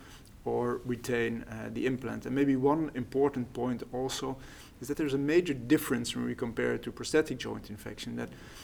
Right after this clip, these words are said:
in these cases we often can remove the implant when the fracture is healed. So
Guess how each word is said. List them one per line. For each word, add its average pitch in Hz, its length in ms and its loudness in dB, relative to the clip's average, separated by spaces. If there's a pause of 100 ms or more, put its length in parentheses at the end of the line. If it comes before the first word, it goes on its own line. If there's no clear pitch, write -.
(380)
in 135 160 2
these 175 200 2
cases 135 380 4
we - 80 -4
often 131 260 -4 (140)
can 160 260 8
remove 123 560 2 (140)
the 127 100 0
implant 127 400 -2
when 151 160 4
the 135 80 2
fracture 113 420 -4
is 107 140 -6
healed. 123 320 -2 (420)
So 131 280 2